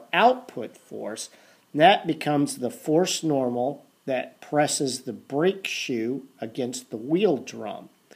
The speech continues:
And we have force normal, and we just compute that force friction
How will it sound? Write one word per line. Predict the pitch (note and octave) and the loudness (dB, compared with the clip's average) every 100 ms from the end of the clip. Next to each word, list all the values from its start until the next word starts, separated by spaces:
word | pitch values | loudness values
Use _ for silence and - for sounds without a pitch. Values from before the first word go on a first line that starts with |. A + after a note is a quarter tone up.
| _ - - _ D#3+ | _ -20 -20 _ 4
And | D3 D3 C#3+ | 6 6 4
we | C#3+ | 2
have | B2+ C#3+ C3+ C3 | 4 6 6 4
force | - E3 D3+ C#3 - - | -4 0 2 2 0 -4
normal, | B2 D3 G#3+ G3+ C3 A2 D3 - _ - _ _ _ C#3+ | 0 6 6 6 4 0 -2 -8 _ -20 _ _ _ 0
and | C3+ C3+ C3+ C3+ | 2 4 4 2
we | C#3 | 2
just | C3 C3 - - | 2 0 0 -4
compute | C3 B2 - - D#3+ C#3 C#3 - | -6 -6 -8 0 4 4 0 -2
that | C3+ B2 - | 0 0 -4
force | - D3 B2+ A#2 - | -8 -2 0 -2 -6
friction | - - G#3 G#3+ - C#3+ A#2+ C3 | -10 0 2 2 -2 -2 -2 -6